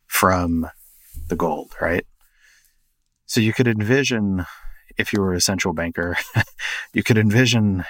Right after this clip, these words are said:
in the long term, everybody using all kinds of different cryptocurrencies and not switching back and forth and getting out of the crypto and into the dollar, right? You,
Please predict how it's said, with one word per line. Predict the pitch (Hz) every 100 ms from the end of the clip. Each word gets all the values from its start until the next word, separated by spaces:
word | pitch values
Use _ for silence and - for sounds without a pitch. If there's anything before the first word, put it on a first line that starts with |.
| - 104
in | 95
the |
long | 90 90 92
term, | - 90 87 87 82 - - - _ -
everybody | 101 101 95 90
using | 85 87 87 85
all | 85
kinds | 87 85
of | 80
different | - 82
cryptocurrencies | 85 - 80 - 87 82 80 78 78 76 - _ _ - - _ _ _ -
and | 104 98
not | 95 92
switching | - - - 82
back | 80 -
and | 78
forth | - 73 73 - -
and | 87 85
getting | 82 78 78 82 _ _ _ _ -
out | 90 87 85
of | 85 85 80 76 - -
the | 92
crypto | 104 87 87 80 78
and | 80
into | 85 80 76
the |
dollar, | 76 73 71 71 - - _ -
right? | 80 - _ - - - _ _ -
You, | 90